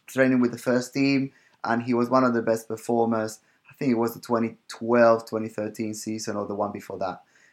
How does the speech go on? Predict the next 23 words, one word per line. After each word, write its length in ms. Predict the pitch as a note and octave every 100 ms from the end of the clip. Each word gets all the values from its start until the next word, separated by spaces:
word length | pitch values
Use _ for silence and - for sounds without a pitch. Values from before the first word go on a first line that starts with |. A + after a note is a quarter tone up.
| -
And 360 | A#2 B2 B2 A#2+
he 340 | A#2+ E3+ F#3
was 300 | E3 - E3+
fantastic 520 | F#3 F#3 G#3 B3 -
at 120 | G#2 G2+
the 80 |
time. 340 | G2 G2+ G2 G2 _ _ _ -
He 320 | A#2+ B2 A#2+
w-, 240 | B2 B2+ A2+
became 340 | B2 B2+ C3+
a 80 | B2
Spanish 360 | - A#2+ A#2 A#2+
international, 760 | A2+ B2+ F3 F3+ G3+ G#3+ A3 _ _ _
and 360 | - A#2+ A#2+ A#2+
obviously 340 | B2 B2 A#2+ A#2+
Barca 380 | A#2+ B2 A#2+ A2+
wanted 340 | A#2 A#2 A2+
him 140 | A#2
back. 420 | A2+ F3+ - - _ _ _ _ -
And 320 | A#2+ A#2+ B2
<laughs> 40 |
as 300 | D3+ C#3 -
usual, 640 | F3+ E3+ F3+ F#3 F3+ G3